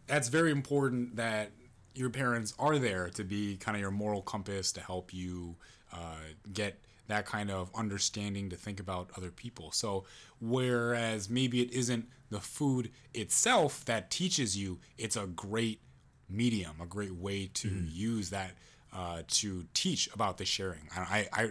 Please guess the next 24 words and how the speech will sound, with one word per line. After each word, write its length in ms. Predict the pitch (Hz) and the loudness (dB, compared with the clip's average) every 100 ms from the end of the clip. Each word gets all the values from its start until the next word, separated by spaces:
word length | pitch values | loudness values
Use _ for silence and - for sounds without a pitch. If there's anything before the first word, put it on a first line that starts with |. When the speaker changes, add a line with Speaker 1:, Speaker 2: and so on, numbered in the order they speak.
| 104 | 0
Speaker 1:
that, 220 | 110 123 - | -2 -2 -2
<laughs> 40 | |
that 160 | 110 - | -4 2
reminded 260 | 156 131 117 | 4 6 4
me 60 | |
of 80 | 107 | 2
a 60 | 95 | 0
story 420 | - 117 110 98 | 0 2 2 2
of, 240 | 90 82 - - - | 0 -4 -14 -20 -8
that 220 | - 110 - | 0 0 2
I 140 | - | 4
actually 240 | 160 - 127 | 4 4 2
don't 220 | 110 95 | 2 -2
remember, 480 | 90 95 98 - - - - - | -4 -2 -2 -6 -18 -20 -20 -16
but 280 | 101 117 110 - | 2 4 4 0
is 180 | 117 107 | 0 0
told 300 | - 147 123 | 4 4 4
to 80 | 107 | 0
me 340 | 110 104 78 - - - | -2 -4 -6 -14 -20 -12
by 320 | - 98 92 90 | 0 0 2 -2
one 280 | 90 101 | -2 -2
of 200 | 98 95 | -2 -2
my, 460 | 101 98 95 92 92 - | -2 0 0 -2 -4 -8
um, 220 | 92 85 | -8 -8